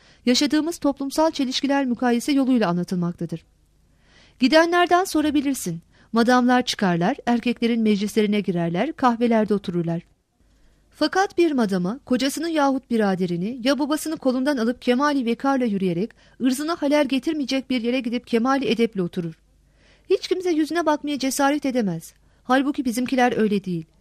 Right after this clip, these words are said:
Biz kapılarımızı, kızlarımızı bir arabacıya teslim edip Allah'a emanet, nereye götürürse götürsün. Dipnot, Şemseddin Sami, Taşık-ı Talat ve Fitnat, İstanbul bin dokuz yüz yetmiş üç, sayfa yirmi iki.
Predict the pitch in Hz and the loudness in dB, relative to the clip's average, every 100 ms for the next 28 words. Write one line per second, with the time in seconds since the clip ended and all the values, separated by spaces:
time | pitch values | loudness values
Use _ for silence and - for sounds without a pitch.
0 | - _ - 302 403 - 294 302 302 294 | -20 _ 2 2 2 -2 0 0 0 -2
1 | 285 359 302 247 269 269 262 294 285 240 | -4 -4 -4 -2 -2 -2 -4 -2 0 0
2 | 247 254 277 269 247 - 240 220 285 - | 0 -2 -2 -2 -2 -2 -2 -2 0 2
3 | 220 233 - 185 180 175 226 - _ 220 | 2 2 0 -2 -2 -2 -4 -6 _ 0
4 | 269 233 190 185 180 175 220 190 170 170 | 2 2 0 -4 -6 -6 -4 -4 -6 -10
5 | - 170 160 _ _ _ _ 220 - 175 | -12 -14 -16 _ _ _ _ -6 -4 -4
6 | 262 - - _ _ - - 254 254 247 | -4 -8 -20 _ _ -20 -6 -2 0 -2
7 | 220 220 196 - 185 165 185 277 254 233 | -2 -2 -2 -2 -2 -2 -4 -4 0 0
8 | 226 - 220 208 196 196 180 - - 185 | -2 -6 -4 -2 -2 -4 -6 -8 -6 -6
9 | 247 _ 214 - 254 262 247 214 214 208 | -6 _ -12 -2 0 0 -2 -4 -4 -4
10 | - 214 196 185 175 175 175 277 - - | -4 -6 -4 -4 -4 -6 -6 -8 -8 -4
11 | 208 202 226 240 196 165 160 - | -2 -2 -4 -2 -4 -4 -10 -10